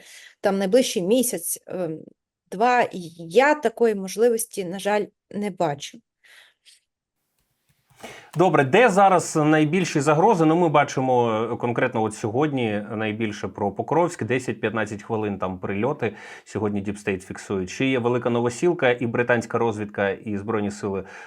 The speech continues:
Speaker 2: України вже на-, навіть офіційно підтверджують, що там є скупчення сил ворога, вони намагаються штурмувати Велику Новосілку.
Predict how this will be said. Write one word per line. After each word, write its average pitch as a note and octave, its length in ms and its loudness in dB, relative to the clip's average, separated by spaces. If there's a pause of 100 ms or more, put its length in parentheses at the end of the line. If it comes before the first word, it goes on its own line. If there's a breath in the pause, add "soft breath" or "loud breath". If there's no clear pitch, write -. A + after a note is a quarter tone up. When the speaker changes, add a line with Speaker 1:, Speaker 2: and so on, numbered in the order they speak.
(120)
Speaker 2:
України A#2+ 460 0
вже A2+ 140 -4
на-, A2+ 220 2
навіть G#2+ 280 -2
офіційно G#2+ 540 -4
підтверджують, A2 680 -2
що G#2 140 -8
там A2 220 -2
є G#2+ 100 -2
скупчення F#2+ 640 -8
сил F#2+ 340 -6
ворога, A2+ 360 0
вони G#2 220 -4
намагаються G2+ 720 -4 (360 loud breath)
штурмувати A#2 580 -2
Велику A2 260 -2
Новосілку. A2 600 -2